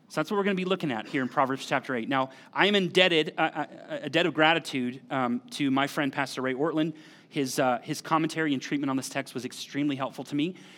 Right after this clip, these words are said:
So anything that you find of value is either the Holy Spirit or Ray, not me.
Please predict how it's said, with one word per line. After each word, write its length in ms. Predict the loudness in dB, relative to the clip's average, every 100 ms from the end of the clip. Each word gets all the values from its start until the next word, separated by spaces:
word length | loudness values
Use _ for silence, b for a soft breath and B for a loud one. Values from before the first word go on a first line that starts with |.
| B
So 220 | -4 -2 0
anything 380 | 0 2 0
that 80 | 2
you 100 | 0
find 260 | 2 2 2
of 60 |
value 420 | 2 4 4 2 0
is 220 | -4 -6
either 200 | -2 0
the 80 | 0
Holy 180 | 0 0
Spirit 360 | 0 0 0 0
or 120 | 0
Ray, 360 | 0 -2 -6 -10 -2
not 200 | -2 0
me. 180 | -4